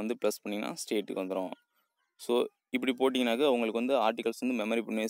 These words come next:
செலவு, ஏ, தேவையில்லை. ஈஸியாக உங்களுக்கு வந்து அந்த ஆர்டிகல்ஸ் நம்ம கொண்டு வந்துடலாம். ஓகேவா? So, ஸ்டேட் கவர்மெண்ட்ல இருக்கிற மூணு ஏ டி இதை மட்டும் பார்த்துக்கிட்டீங்கனாக்கா, சாரி,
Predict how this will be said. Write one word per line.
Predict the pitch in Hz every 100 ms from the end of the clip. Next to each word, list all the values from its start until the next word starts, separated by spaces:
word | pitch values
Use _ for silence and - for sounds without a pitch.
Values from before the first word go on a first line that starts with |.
| -
செலவு, | 95 95 95 - - - 107
ஏ, | 101 104 98 - _ _ _ -
தேவையில்லை. | 117 113 101 117 175 - - 117
ஈஸியாக | 120 - 107 131 131
உங்களுக்கு | 107 101 101
வந்து | 110 185 _ - - 95
அந்த | 98 95
ஆர்டிகல்ஸ் | 104 101 - 113
நம்ம | 101
கொண்டு | 98 95
வந்துடலாம். | 92 90 87 - _ _ - - 107
ஓகேவா? | - 98 127 165 -
So, | 104 101
ஸ்டேட் | - 143 127
கவர்மெண்ட்ல | 127 117 110 101
இருக்கிற | 110 131 - _ _ _ -
மூணு | 113 117 107 107
ஏ | 131 - _ _ _
டி | - - 110 - _ _ _
இதை | - 98
மட்டும் | 98 117 127 -
பார்த்துக்கிட்டீங்கனாக்கா, | 95 98 98 95 92 135 _ _ _ _ -
சாரி, | 104